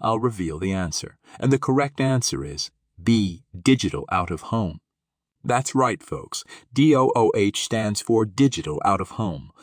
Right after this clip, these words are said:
which refers to advertising that reaches consumers while they're outside of their homes, such as digital billboards, screens in public transportation, or even digital screens in movie theaters. That's it for today's trivia question,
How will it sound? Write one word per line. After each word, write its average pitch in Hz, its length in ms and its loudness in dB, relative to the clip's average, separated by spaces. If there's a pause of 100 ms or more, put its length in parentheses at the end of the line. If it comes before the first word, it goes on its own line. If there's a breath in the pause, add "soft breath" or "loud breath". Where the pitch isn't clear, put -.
(140 loud breath)
which - 200 -2
refers 139 380 2
to - 140 2
advertising 123 760 -2
that 104 120 -4
reaches 113 360 -2
consumers 110 680 0
while 92 200 0
they're 104 260 -2
outside 120 560 0
of 71 60 -10
their 85 140 -4
homes, 92 500 -6 (320 loud breath)
such - 260 0
as 143 100 0
digital 101 460 2
billboards, 85 640 -2 (160 loud breath)
screens 131 500 0
in 127 140 0
public 110 400 0
transportation, 98 840 -2
or 92 140 0
even 104 240 -2
digital 110 360 0
screens 90 540 -2
in 92 100 0
movie 101 320 0
theaters. 73 400 -12 (800)
That's 139 360 0
it - 220 2
for - 220 -6
today's 87 520 -2
trivia - 460 0
question, - 560 -8